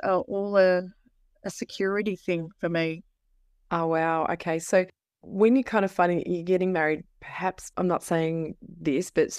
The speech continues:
Speaker 2: for some people it could be, like, getting married for the wrong reasons, that we
Speaker 1: Yeah.
Speaker 2: kind of find ourselves in a situation where we might not have been so happy, perhaps, or it's not what we thought it was going to be, or it didn't fill that void in us that was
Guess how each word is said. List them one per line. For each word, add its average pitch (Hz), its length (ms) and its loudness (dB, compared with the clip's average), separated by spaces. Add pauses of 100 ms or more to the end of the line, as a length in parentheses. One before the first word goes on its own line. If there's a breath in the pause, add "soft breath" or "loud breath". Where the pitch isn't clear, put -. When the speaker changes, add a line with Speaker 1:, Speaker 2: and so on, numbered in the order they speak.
Speaker 2:
for - 80 -2
some 175 240 0
people 170 200 -2
it - 40 -10
could 170 120 -6
be, 165 160 -2
like, 147 180 0
getting 165 220 -2
married 156 240 -2
for - 80 -20
the 185 120 -6
wrong 202 280 -2
reasons, 165 760 -4 (520)
that 185 100 0
we 190 60 6
Speaker 1:
Yeah. 196 80 -2
Speaker 2:
kind 196 160 2
of 175 60 -4
find 180 220 0
ourselves 175 360 -2
in 170 60 -4
a 165 40 -8
situation 170 600 -4
where 175 80 0
we 175 100 0
might 180 200 0
not 175 160 -2
have 165 100 -8
been 165 180 -4
so 165 140 -8
happy, 175 500 -6
perhaps, 170 460 -4
or 165 60 -4
it's - 140 -6
not - 180 -4
what 175 160 -2
we 165 100 -6
thought 165 260 -2
it - 40 -4
was 160 120 -8
going 156 220 -4
to 156 60 -4
be, 165 320 0
or 147 80 2
it - 60 -6
didn't 214 280 -4
fill 277 280 2
that - 200 0
void 170 220 0
in 151 120 -6
us 143 280 -8
that - 240 -2
was - 180 -12